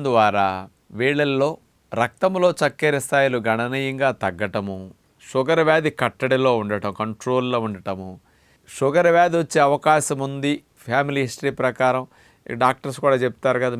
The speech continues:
మీకు బోర్డర్లోకి వస్తున్నాయి అన్న వారికి నలభై యాభై శాతం డయాబెటీస్ రాకుండా ఆగిపోవటము, ఇవన్నీ వీళ్ళ అధ్యయనంలో స్పష్టంగా తెలిసాయి అన్నమాట. టైప్ టూ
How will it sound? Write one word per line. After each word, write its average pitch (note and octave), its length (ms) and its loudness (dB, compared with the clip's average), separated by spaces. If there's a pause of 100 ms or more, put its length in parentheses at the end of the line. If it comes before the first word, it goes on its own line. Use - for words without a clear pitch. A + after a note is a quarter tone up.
మీకు A2+ 220 -10 (360)
బోర్డర్లోకి B2+ 580 2
వస్తున్నాయి A#2 400 -6 (160)
అన్న A2 160 -4 (140)
వారికి B2+ 440 0 (540)
నలభై D3 540 2
యాభై E3+ 280 2 (120)
శాతం D#3 300 0 (600)
డయాబెటీస్ D3 560 2
రాకుండా C3 440 0 (120)
ఆగిపోవటము, G#2 680 -2 (300)
ఇవన్నీ E3 380 -2 (100)
వీళ్ళ C3 140 2 (100)
అధ్యయనంలో B2+ 580 -2
స్పష్టంగా A#2 520 -6 (120)
తెలిసాయి G2 360 -8
అన్నమాట. E2 320 -16 (560)
టైప్ E3+ 240 4 (100)
టూ F#3 60 2